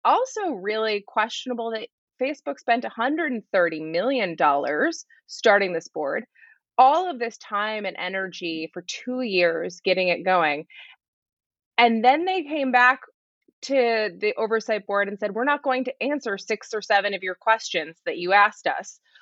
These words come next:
We're not going to give you the facts that you want, even though you're supposed to be holding us accountable. We're not going to talk." It's like, if the government did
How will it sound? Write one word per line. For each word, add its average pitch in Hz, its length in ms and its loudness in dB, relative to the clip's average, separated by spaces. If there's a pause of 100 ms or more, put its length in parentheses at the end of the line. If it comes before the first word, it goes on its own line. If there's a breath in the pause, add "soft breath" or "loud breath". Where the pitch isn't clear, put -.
(160 soft breath)
We're 233 180 8
not 294 240 4
going 226 280 -2
to 214 120 -10
give 190 260 -6
you 190 320 -4
the 185 200 -8
facts 208 460 0 (200)
that 170 100 -8
you 175 160 -10
want, 285 340 2
even 240 300 0
though 214 140 0
you're 202 240 0
supposed 196 500 -6
to 185 80 -8
be 180 420 -4
holding 180 440 2
us 165 200 0
accountable. 175 680 -2 (300 soft breath)
We're 220 160 4
not 226 200 4
going 185 280 -4
to 180 100 -12 (200)
talk." 262 300 0
It's 285 120 -4
like, 320 160 -4
if 302 160 -2
the 294 120 -2
government 294 580 -2
did 330 160 -6